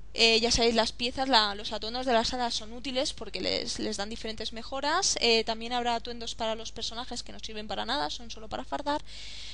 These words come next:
Eh, también, um, un nuevo escenario, mapa para el modo aventura y chachi guay todo, ¿vale? Si lo podéis comprar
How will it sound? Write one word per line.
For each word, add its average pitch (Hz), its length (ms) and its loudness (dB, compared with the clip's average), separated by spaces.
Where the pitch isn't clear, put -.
Eh, 233 760 8
también, 233 640 4
um, 214 760 6
un 247 120 -8
nuevo 240 200 -2
escenario, 339 1080 -2
mapa 247 400 -2
para 220 380 -2
el 220 120 -4
modo 220 220 -8
aventura 302 880 2
y 220 240 -6
chachi 220 480 0
guay 226 240 -4
todo, - 320 -12
¿vale? 220 280 2
Si 254 220 2
lo 220 140 -4
podéis 220 240 -6
comprar 233 420 -2